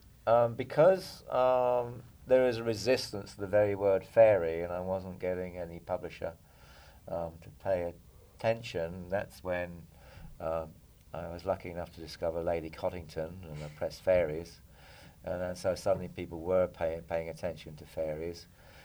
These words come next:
um, but they still weren't convinced. Uh, uh, once I said, "I'm gonna do a book about bad fairies," um, they were, everybody's little eyes lit up. It was, "Ooh." <laughs>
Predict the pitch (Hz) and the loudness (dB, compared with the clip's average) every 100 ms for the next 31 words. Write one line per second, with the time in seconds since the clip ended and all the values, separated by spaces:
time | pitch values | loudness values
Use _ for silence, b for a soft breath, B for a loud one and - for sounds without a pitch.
0 | B - 90 95 92 - - 92 107 - | B -10 -4 -4 -4 -8 -6 0 0 2
1 | 123 120 107 92 87 92 87 90 76 - | 4 6 6 4 2 -4 2 2 0 -8
2 | - - - - 87 90 95 - 95 101 | -18 -20 -20 -12 -6 -4 -6 -4 -2 -2
3 | - 110 123 - 127 110 - 104 101 98 | -4 -2 -2 0 -4 -2 2 4 4 0
4 | 107 95 98 80 92 92 90 85 82 - | -2 0 -2 -4 -8 -4 -2 -2 -4 -4
5 | - 87 104 110 - - 69 71 73 80 | 2 2 4 0 -4 -12 -12 -14 -18 -18
6 | 98 - - - - b b b b b | -18 -20 -20 -20 -20 b b b b b
7 | b - 95 95 98 95 95 - - - | b -8 -2 0 0 -2 -6 -16 -20 -20
8 | - - 95 98 101 107 98 104 - - | -12 -2 2 4 4 2 0 -4 -6 -8
9 | 101 - 101 135 139 82 78 73 71 - | -6 0 2 2 0 -4 -8 -4 -6 -6
10 | 76 80 90 107 180 202 156 | -14 -12 -12 -12 -12 -12 -12